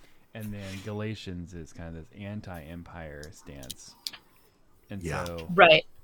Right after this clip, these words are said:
Speaker 3: And you also, I think it's maybe in the Corinthians, but, um, no one can say Jesus is Lord except by the Spirit.
Speaker 1: Yeah.
Speaker 3: And, and that is very much a political anti-empire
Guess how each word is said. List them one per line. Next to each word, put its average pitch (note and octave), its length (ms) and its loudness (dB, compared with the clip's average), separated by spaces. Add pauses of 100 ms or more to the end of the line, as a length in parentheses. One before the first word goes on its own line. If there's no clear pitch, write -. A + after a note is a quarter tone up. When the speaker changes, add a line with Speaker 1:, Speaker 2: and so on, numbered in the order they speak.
(100)
Speaker 3:
And A3 160 12
you G#3+ 100 12
also, A3+ 520 12 (200)
I G#3 80 12
think B3+ 220 10
it's A#3+ 180 10
maybe G#3 300 8
in F3+ 140 10
the F3 80 8
Corinthians, F3+ 680 8
but, E3+ 440 12 (120)
um, D#3+ 460 10 (1300)
no F#3+ 260 12
one F#3 140 12
can F3+ 200 6
say F3 240 12
Jesus E3 400 12
is E3 140 10
Lord E3 260 12
except D#3 320 12
by D#3+ 120 12
the D3+ 100 6
Spirit. D3+ 460 6 (600)
Speaker 1:
Yeah. - 140 -16 (220)
Speaker 3:
And, D#3+ 540 12
and F3 160 12
that E3 120 12
is E3 120 12
very E3 460 12
much D#3 460 8
a E3 80 12
political D#3+ 840 10 (260)
anti-empire D#3 960 10